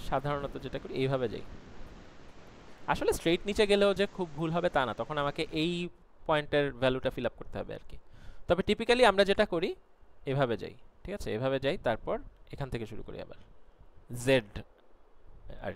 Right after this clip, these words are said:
কি, জেড শেপে যাচ্ছি সাধারণত, এইভাবে আমরা সাধারণত কনভলিউশনটা করি। বোঝা গেছে? তো এরপরে আমরা এই, এই ক্যালকুলেশনটা করবো আর কি। এখানেও দেখেন ওয়ান, ওয়ান, এখানে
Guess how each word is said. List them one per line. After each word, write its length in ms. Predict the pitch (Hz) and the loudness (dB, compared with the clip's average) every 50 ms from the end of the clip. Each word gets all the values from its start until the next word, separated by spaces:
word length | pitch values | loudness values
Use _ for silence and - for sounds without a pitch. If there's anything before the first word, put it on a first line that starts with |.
| - - | -10 -12
কি, 80 | - - - _ _ - - - - - - - - - - - - | -18 -20 -20 _ _ -20 -20 -20 -20 -20 -20 -20 -20 -20 -16 -2 4
জেড 240 | 139 135 139 135 - | 6 6 6 4 2
শেপে 340 | - - 147 131 - 123 110 | -2 -2 -2 -2 0 -2 -2
যাচ্ছি 380 | - 80 - - - - 139 127 - - - | -2 -4 -8 -8 -10 -10 -10 -12 -16 -14 -14
সাধারণত, 460 | 104 101 95 87 87 92 - - - - - | -12 -12 -12 -14 -14 -16 -18 -18 -16 -12 -8
এইভাবে 400 | 123 123 127 117 127 127 123 123 | -6 -4 -2 0 0 2 2 2
আমরা 180 | 117 107 104 107 | 0 -2 -4 -6
সাধারণত 380 | - 113 101 104 104 107 123 196 | -6 -6 -8 -8 -10 -10 -10 -6
কনভলিউশনটা 640 | 208 - 127 117 110 110 107 98 - - - - | -2 -2 -2 -2 -2 -6 -6 -6 -8 -10 -12 -12
করি। 180 | - - - - - - - - - - - - - | -12 -14 -14 -16 -18 -20 -20 -18 -16 -16 -16 -12 -8
বোঝা 160 | 120 127 180 | -2 0 0
গেছে? 200 | 226 269 - - - - - - - - - - - - - - - - - - - _ _ - - - - - - - - - - - - - - - - - - - - - - - | 0 0 -2 -6 -10 -12 -16 -20 -20 -20 -20 -20 -20 -20 -20 -20 -20 -20 -20 -20 -20 _ _ -20 -20 -20 -20 -18 -18 -18 -18 -18 -18 -20 -20 -18 -16 -14 -14 -12 -14 -14 -16 -16 -2 2
তো 80 | 175 | 4
এরপরে 240 | 175 170 180 180 170 | 4 6 8 8 8
আমরা 200 | 160 156 156 151 | 8 8 8 8
এই, 240 | 127 - 143 139 135 - - | 8 6 4 2 2 0 -2
এই 240 | 156 151 156 160 151 | 0 0 2 2 4
ক্যালকুলেশনটা 580 | - 147 135 131 139 131 120 - 127 113 117 107 | 4 4 4 4 2 -2 -2 -2 -4 -6 -6 -6
করবো 240 | - 98 95 92 | -6 -6 -8 -6
আর 100 | 90 90 - | -8 -8 -8
কি। 140 | - - 127 | -10 -10 -8
এখানেও 360 | 135 - 185 175 175 170 165 | -6 -4 -2 -2 0 -2 2
দেখেন 380 | 147 135 127 - 165 170 185 175 | 2 2 2 2 0 -6 -6 -4
ওয়ান, 460 | 135 127 123 127 135 135 139 135 135 131 117 113 - - - - - - - | 0 2 4 4 4 0 -4 -10 -12 -12 -12 -12 -10 -10 -10 -12 -10 -8 -4
ওয়ান, 420 | 113 117 117 123 127 131 143 160 - - - - - - - - - - | -2 0 0 0 0 -2 -6 -12 -14 -14 -16 -16 -18 -20 -20 -18 -14 -12
এখানে 260 | - 117 - 123 123 | -8 -6 -4 -4 -4